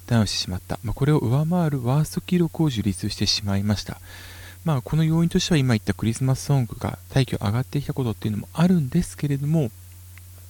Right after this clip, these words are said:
大きな要因の一つはですね、このウィローの、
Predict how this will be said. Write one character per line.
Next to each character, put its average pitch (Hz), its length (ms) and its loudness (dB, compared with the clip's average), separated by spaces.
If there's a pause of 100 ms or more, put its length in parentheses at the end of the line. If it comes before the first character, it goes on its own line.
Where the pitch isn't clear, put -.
(720)
大 170 160 2
き - 100 -10
な 104 80 0
要 104 180 4
因 107 60 4
の 110 60 4
一 127 120 -2
つ - 120 -4
は 104 60 -2
で 101 100 -12
す - 100 -14
ね、 90 200 -2
こ 101 120 -6
の 98 80 2
ウ 98 60 0
ィ 170 140 0
ロ 190 140 0
ー 123 40 0
の、 117 260 0